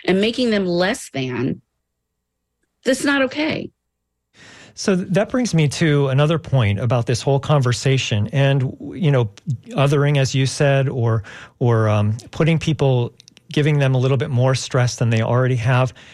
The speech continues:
Speaker 2: What is it about, uh, is it that, that transgender students or young people are so,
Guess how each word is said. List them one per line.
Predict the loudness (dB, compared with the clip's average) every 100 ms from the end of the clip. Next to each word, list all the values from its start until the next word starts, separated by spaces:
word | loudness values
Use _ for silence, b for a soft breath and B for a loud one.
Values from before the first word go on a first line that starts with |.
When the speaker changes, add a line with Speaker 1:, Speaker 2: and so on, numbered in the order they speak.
| B B _ -6
Speaker 2:
What | 0 0 2
is | 0
it | 0
about, | 2 2 2 0 -8
uh, | -12 -12 -16
is | -20 -20 -18 -10 -4 0 0
it | 2
that, | 0 0 -4 0
that | 0 0 -6 -14
transgender | -4 0 0 0 0 2 0
students | 0 -2 0 0 -2 -4
or | 0 2
young | 2 2 2
people | 0 0 2 2 0
are | 0 2 2
so, | -2 0 2 2 2 0 -2